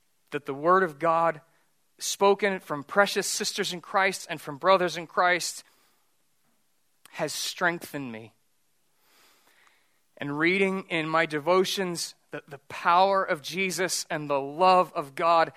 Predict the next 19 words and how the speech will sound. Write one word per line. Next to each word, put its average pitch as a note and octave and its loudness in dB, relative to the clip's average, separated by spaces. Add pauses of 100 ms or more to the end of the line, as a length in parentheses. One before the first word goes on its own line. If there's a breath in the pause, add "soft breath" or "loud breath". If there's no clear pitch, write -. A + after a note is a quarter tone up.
(140 soft breath)
has D#3 -4
strengthened F#3+ -2
my E3+ 0
weak E3+ -8
faith. E3 -4
I F3 4
can E3+ -10
tell F#3+ -4
you F#3+ -6
from D#3+ -10
personal F#3+ 0
experience, G3 -4 (680 soft breath)
the D3+ -8
promises G3+ 0
of D3 -6
God E3+ 2
will F#3 0
sustain G#3 -2
you, D3 -2